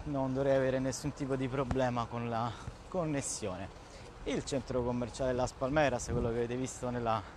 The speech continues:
diretta di qualche giorno fa, allestito a mo' di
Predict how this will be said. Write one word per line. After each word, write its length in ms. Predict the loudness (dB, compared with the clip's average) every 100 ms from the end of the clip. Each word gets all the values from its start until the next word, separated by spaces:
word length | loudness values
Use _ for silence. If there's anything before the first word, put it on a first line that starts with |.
| -16 -16 -16 -14 -12 -12 -14 -14 -14 -12 -2
diretta 460 | 4 6 6 4 0
di 140 | 0 2
qualche 560 | 4 4 2 0 0 -4 -12 -14 -8 -6 -2
giorno 460 | 0 2 2 0
fa, 260 | 0 4 2 2 -6 0 0 0 -6 -12 -14 -14 -14 -6
allestito 680 | -2 0 0 0 0 0 4
a 80 | 4
mo' 240 | 4 4
di 260 | 4 2